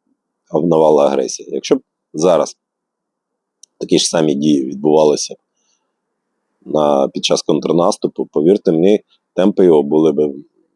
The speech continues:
для багатьох просто шаленими. Але вони такі, які вони є. І ми потроху рухаємося, рухаємося, е, розраховуючи на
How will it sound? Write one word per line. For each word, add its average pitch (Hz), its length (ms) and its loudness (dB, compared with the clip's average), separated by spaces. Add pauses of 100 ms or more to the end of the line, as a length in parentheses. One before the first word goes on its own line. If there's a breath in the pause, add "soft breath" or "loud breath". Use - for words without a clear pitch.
(120)
для 76 320 2
багатьох 78 560 0
просто - 300 -2
шаленими. 73 680 0 (840)
Але 107 380 2
вони 87 480 0
такі, - 280 -6
які 85 440 0
вони 82 380 0 (140)
є. 64 440 -12 (580)
І 67 600 -8 (340)
ми - 160 0 (260)
потроху - 540 -2 (200)
рухаємося, 92 720 0 (560)
рухаємося, 71 680 -6 (1300)
е, 65 500 -2 (280)
розраховуючи 73 840 0
на 67 380 -4